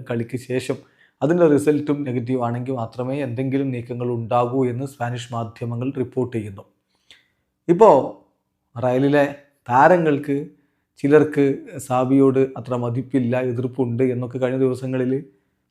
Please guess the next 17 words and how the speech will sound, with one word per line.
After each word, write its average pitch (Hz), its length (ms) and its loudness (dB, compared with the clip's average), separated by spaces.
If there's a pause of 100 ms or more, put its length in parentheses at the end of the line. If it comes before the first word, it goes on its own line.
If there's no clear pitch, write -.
(100)
മാർക്ക 123 380 -2
അടക്കമുള്ള 139 540 0
മാധ്യമങ്ങൾ 135 560 -2
റിപ്പോർട്ട് 131 400 -2
ചെയ്തിരുന്നല്ലോ. 113 480 -4 (200)
ഇന്നലെ, 151 500 4 (520)
ആ, 113 360 -4
മാഞ്ചസ്റ്റർ 143 480 -4
സിറ്റിയോട് 143 420 2 (140)
തോറ്റ 131 320 2
ശേഷം 120 400 -6
എന്താണ് 131 680 2 (400)
താരങ്ങളുടെ 160 520 4
ഒരു 127 80 -4
റിയാക്ഷൻ 117 600 -2
സാബിയുടെ 120 480 0
കാര്യത്തിൽ, 113 480 -4